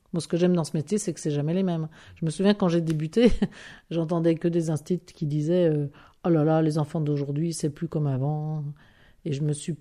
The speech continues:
fait une promesse. C'est le jour où je dis ça, je dégage de l'éducation, quoi. <laughs> Non, vraiment, c'est pas possible.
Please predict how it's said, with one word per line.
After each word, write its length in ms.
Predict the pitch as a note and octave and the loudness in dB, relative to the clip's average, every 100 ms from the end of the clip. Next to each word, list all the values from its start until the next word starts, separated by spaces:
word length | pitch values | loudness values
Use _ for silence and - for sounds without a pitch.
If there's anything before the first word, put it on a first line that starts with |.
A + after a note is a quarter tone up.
| - | -12
fait 220 | - F#3 | -4 0
une 120 | F3 | 0
promesse. 600 | - F3 D3 C#3 - - | -2 -4 -4 -6 -12 -20
C'est 200 | - E3+ | -14 -8
le 100 | D#3 | -4
jour 240 | D3+ E3+ F#3+ | -2 -2 -2
où 80 | E3+ | -2
je 60 | |
dis 100 | D#3+ | -4
ça, 220 | D#3 E3 | -6 -6
je 120 | D#3 D3+ | -4 -6
dégage 400 | D#3 D3+ D3+ D3 | -6 -4 -4 -4
de 60 | |
l'éducation, 560 | C#3+ C#3+ - D3+ D#3+ C#3+ | -8 -8 -10 -10 -8 -8
quoi. 120 | - A#2+ | -8 -10
<laughs> 520 | - D3 - - - | -12 -16 -18 -20 -8
Non, 120 | E3 | -4
vraiment, 300 | D3 D#3+ F3 | 0 2 2
c'est 160 | D3+ C3+ | 0 -6
pas 80 | C#3 | -8
possible. 380 | D3+ - F#3+ | -8 -6 -8